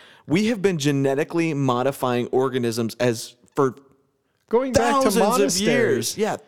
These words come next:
Speaker 1: thousands of years. Really,
Speaker 2: Did I talk
Speaker 1: thousands.
Speaker 2: about this, about pulling up a picture of an old watermelon in a painting? Did we talk about that
Speaker 1: No,
Speaker 2: on the
Speaker 1: no,
Speaker 2: podcast?
Speaker 1: totally.
Speaker 2: Okay, right now on your phone, Google it. Google,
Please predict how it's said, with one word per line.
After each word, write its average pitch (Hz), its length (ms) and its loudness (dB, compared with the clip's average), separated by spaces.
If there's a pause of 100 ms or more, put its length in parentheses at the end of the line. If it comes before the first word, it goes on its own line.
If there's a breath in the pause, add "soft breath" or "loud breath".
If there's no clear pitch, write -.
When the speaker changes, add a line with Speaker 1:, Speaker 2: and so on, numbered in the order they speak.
Speaker 1:
thousands 277 540 0
of 202 120 -4
years. 262 500 -4 (360 soft breath)
Really, 233 340 2
Speaker 2:
Did - 100 -2
I 277 40 4
talk 277 100 2
Speaker 1:
thousands. 220 140 0
Speaker 2:
about 208 220 0
this, 208 240 0
about 170 240 -2
pulling 190 320 -2
up 170 100 -4
a 160 80 -4
picture 160 420 -2
of 135 120 -2
an 131 100 -2
old 143 200 0
watermelon 143 720 0
in 123 120 -2
a 117 60 -4
painting? 143 520 -4 (420)
Did 151 80 -4
we 185 120 0
talk 214 260 -2
about 190 220 0
that 170 180 0
Speaker 1:
No, 175 180 4
Speaker 2:
on - 60 0
the 165 60 0
Speaker 1:
no, 147 60 -8
Speaker 2:
podcast? 165 640 0 (140)
Speaker 1:
totally. 131 400 0
Speaker 2:
Okay, 185 340 0 (100)
right 208 220 0
now 196 240 0
on 190 140 0
your 170 120 -2
phone, 185 340 -2
Google 175 440 0
it. 139 420 -8
Google, 202 500 0